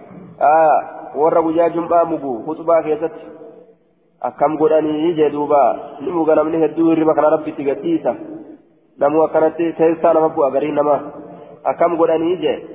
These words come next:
حدثنا حناد بن السري عن عبدة عن ابن إسحاق عن نافع عن ابن عمر قال: سمعت رسول الله صلى الله عليه وسلم يقول فجد: "إذا نعس أحدكم"، تكون كيف يرو مجه. آية، يرو تكون كيف مجه جدًا.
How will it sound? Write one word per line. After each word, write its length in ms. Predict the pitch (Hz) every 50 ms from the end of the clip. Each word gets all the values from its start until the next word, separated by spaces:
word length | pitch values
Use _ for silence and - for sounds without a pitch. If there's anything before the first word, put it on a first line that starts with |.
| - - - - _ _ -
حدثنا 420 | 147 151 175 185 180 185 185 175 165
حناد 240 | 170 170 180 185 170 160
بن 120 | 170 170
السري 540 | 170 170 175 165 170 175 175 160 139 117 107 - - - - - _ _ -
عن 160 | 127 143 147
عبدة 360 | 156 180 180 175 180 170 - 156 139 120 107 - - - -
عن 160 | - 139 160
ابن 120 | 180 185 180 175
إسحاق 360 | - - - 170 185 190 180 - - - - - - - -
عن 140 | 143 151 165
نافع 320 | 175 185 180 - 170 165 185 190 185 170 - - -
عن 140 | - 151 170
ابن 180 | 180 185 185 180
عمر 260 | 165 180 180 170 170
قال: 220 | 160 - 180 180 175 -
سمعت 300 | 170 175 180 175 175 170
رسول 260 | 165 165 160 165 175
الله 280 | 170 165 170 170 165 160 -
صلى 120 | 160 156
الله 340 | 156 156 160 175 170 165 165
عليه 180 | 160 165 170 165
وسلم 500 | 165 180 180 180 185 190 190 180 160 - - - - - - _ -
يقول 380 | 135 147 151 156 175 175 160 -
فجد: 240 | 151 151 156 156 - - - - - - - -
"إذا 220 | 139 135 151 156 156
نعس 300 | 160 156 156 - - -
أحدكم"، 480 | 160 170 180 - 170 165 156 165 160
تكون 320 | 156 160 160 - 180 185 180
كيف 240 | 180 170 165 160
يرو 300 | 165 156 156 165 160 196 208
مجه. 300 | 185 165 143 147 - - - - - - - - - _ _ _ _ _ 139
آية، 340 | 143 160 170 170 156 135 117 - - - - - - -
يرو 200 | 123 143 147 165
تكون 340 | 160 160 170 165 175 175 170 170
كيف 240 | 165 160 160 160
مجه 400 | 156 156 165 175 165 170 165 175
جدًا. 360 | 175 - 170 170 175 180 185